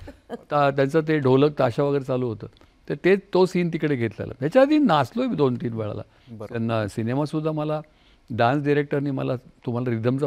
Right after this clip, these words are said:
Speaker 1: फार चांगला सेन्स आहे," असं चढवून नाचायला
Speaker 2: बरं.
Speaker 1: लावलेलं आहे. एन्काउंटरमध्ये ज्यात नसरुद्दीन शहानी मेन रोल
Speaker 2: हो.
Speaker 1: केला, ते एक अख्खं गाणं डान्सवरच आहे
Speaker 2: डान्स
Speaker 1: माझ्या.
Speaker 2: केला होता.
Speaker 1: आणखीन एक पु-, फार पूर्वी मी अलका कुबल बरोबर एक सिनेमा केला होता.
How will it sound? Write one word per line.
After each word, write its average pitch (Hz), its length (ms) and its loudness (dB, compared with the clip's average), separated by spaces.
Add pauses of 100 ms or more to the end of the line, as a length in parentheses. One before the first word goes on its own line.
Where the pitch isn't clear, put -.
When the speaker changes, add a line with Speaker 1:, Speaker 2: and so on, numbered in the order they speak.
Speaker 1:
फार 139 100 0
चांगला 123 380 -2
सेन्स 123 300 -4
आहे," 123 100 0
असं 120 120 -6
चढवून 123 380 2 (380)
नाचायला 131 280 2
Speaker 2:
बरं. 139 100 4
Speaker 1:
लावलेलं 117 420 0
आहे. - 380 -10
एन्काउंटरमध्ये 131 800 4
ज्यात 113 180 -4 (100)
नसरुद्दीन 117 480 -4
शहानी 120 200 0
मेन 117 220 -2
रोल 123 160 2
Speaker 2:
हो. 113 60 -6
Speaker 1:
केला, 98 200 -4 (380)
ते 127 60 -2 (220)
एक 131 180 -2
अख्खं 135 320 0
गाणं 135 360 2 (160)
डान्सवरच 123 680 -2
आहे 104 60 -6
Speaker 2:
डान्स 98 120 -4
Speaker 1:
माझ्या. 90 260 -12
Speaker 2:
केला 98 120 -14
होता. - 200 -18 (280)
Speaker 1:
आणखीन 127 260 -2
एक 190 180 -2
पु-, 151 240 2
फार 156 160 2
पूर्वी 151 280 -2
मी 160 120 -2
अलका 127 260 0
कुबल 139 320 2
बरोबर 156 280 2
एक 143 220 -2
सिनेमा 117 340 -2
केला 104 200 -2
होता. 85 140 -6